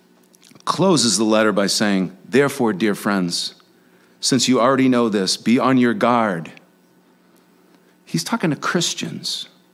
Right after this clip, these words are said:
"Be on your guard so that you may not be carried away," carried away,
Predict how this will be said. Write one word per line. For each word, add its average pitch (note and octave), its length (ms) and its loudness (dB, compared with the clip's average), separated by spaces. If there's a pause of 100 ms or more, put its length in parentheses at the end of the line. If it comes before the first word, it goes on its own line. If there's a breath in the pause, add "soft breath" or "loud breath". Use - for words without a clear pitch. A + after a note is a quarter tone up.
(1080 soft breath)
"Be C#3+ 140 4
on C3+ 280 2
your B2 180 2
guard G2+ 720 0 (1200 soft breath)
so D#3+ 340 2
that B2 260 2
you A#2+ 120 4
may B2+ 320 4
not B2+ 260 0
be A#2 100 0
carried B2+ 400 0
away," A2 640 0 (300)
carried D3+ 360 -4
away, G2 680 -4